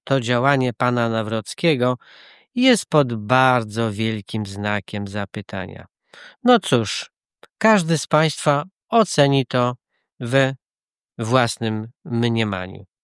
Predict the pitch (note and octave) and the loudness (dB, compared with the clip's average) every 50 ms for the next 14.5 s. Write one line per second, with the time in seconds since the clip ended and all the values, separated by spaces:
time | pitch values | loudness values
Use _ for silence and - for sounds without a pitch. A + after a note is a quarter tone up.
0 | _ _ _ _ _ _ _ _ - C#3 D3 - - - D4+ C4+ - - - - | _ _ _ _ _ _ _ _ -2 -2 0 0 2 2 2 2 0 -2 -2 0
1 | D3+ C3 - C3 A2+ A2+ - - - - A#2 A#2 A#2+ C3+ D3+ D#3+ - _ _ _ | 0 0 0 0 -2 -2 -4 -8 -10 -6 -4 -2 -2 -2 -4 -4 -8 _ _ _
2 | _ _ _ _ _ _ _ C3 B2 C3+ C#3+ C#3 C3 D#3 E3 D3+ B2+ A#2+ A#2+ B2 | _ _ _ _ _ _ _ -2 0 0 2 2 2 2 2 4 2 2 2 2
3 | C3+ D3 D3+ - _ _ _ - B2 B2 - - E3+ D#3+ C#3+ C#3 C3+ A#2+ - - | 2 0 -2 -6 _ _ _ -6 -6 -4 0 2 2 2 2 2 0 0 -2 -4
4 | - - F3 D#3+ D3+ - C#3 C3 A#2 A2+ C#3 C3+ B2+ B2 - - - B2+ B2 B2 | -2 0 0 0 0 -2 -4 -2 0 2 2 2 0 -2 -4 -2 0 2 2 2
5 | A#2+ A#2 A#2 A2 - - C#3+ D3 D3+ - - - D3 D3 D3 D3+ - _ - - | 2 0 0 -2 -4 -2 -2 -2 -2 -2 -4 -2 0 0 0 0 -2 _ -14 -20
6 | - - - _ - D#3+ E3+ F3+ F3 D#3+ D3+ D3 C#3 - - - - E3+ E3+ - | -20 -20 -20 _ 0 2 4 4 4 4 4 2 0 -2 -2 -2 0 0 0 2
7 | - D3+ C#3 A#2 - - - C#3 C3+ C3 B2+ A#2 G#2 A2 G#2+ A#2 A2+ A2 G#2 A2+ | 0 0 0 0 -2 0 0 2 2 2 0 0 -2 -2 -2 -2 -2 -2 -2 -2
8 | A#2 B2+ C#3+ D#3+ F3 - _ _ _ _ _ _ _ - B2+ A#2+ E3+ F3+ F3 D#3 | 0 0 0 0 -2 -4 _ _ _ _ _ _ _ -6 0 2 2 4 4 4
9 | C#3 B2+ B2+ C#3+ D3+ C#3 - C3+ C#3 C#3 C3+ B2+ C3+ B2+ - - C#3 C3 A2+ A#2+ | 2 4 4 2 2 2 -2 -4 -2 -2 -2 -2 -2 -4 -2 -2 -2 -2 0 0
10 | A#2 A#2 A#2 A2 - A#2+ A2 G#2 G#2 G2+ F#2+ - - - - - _ _ _ _ | -2 -2 -2 -2 -4 -4 -6 -4 -6 -8 -10 -12 -12 -14 -14 -16 _ _ _ _
11 | _ _ _ _ _ _ _ _ - - - - F3+ D#3+ C#3 A#2+ B2 B2+ C3+ D3 | _ _ _ _ _ _ _ _ -18 -12 -2 0 2 2 2 2 2 2 2 2
12 | E3 F3+ - _ _ _ _ _ _ _ _ _ _ _ - - - F3 - - | 0 -2 -4 _ _ _ _ _ _ _ _ _ _ _ -8 -4 -4 -2 0 2
13 | E3+ F3 F#3 F#3+ - - G#3 A3 B3+ D4+ D#4+ C#4 G3+ E3 - - - - B2+ A#2 | 4 4 4 4 2 2 0 2 4 4 4 4 4 2 0 -2 -2 -2 0 0
14 | A#2+ A2+ A2 G2+ G2 G2 G#2 A2+ C3+ E3 | 0 0 -2 -2 -2 -4 -2 -2 -2 -2